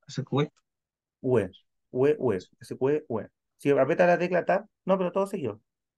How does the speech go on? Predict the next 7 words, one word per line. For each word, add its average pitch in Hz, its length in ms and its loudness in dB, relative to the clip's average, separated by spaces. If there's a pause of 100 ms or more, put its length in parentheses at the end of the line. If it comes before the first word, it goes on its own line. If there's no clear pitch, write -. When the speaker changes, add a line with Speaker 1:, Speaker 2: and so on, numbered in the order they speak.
(100)
Speaker 1:
Ah. - 180 -16 (400)
Speaker 2:
Aprieta 190 420 0
la 170 160 2
tecla 165 240 -2
Tab. 101 200 0 (1160)
Speaker 1:
Eh, 123 120 -10 (760)
la 110 280 0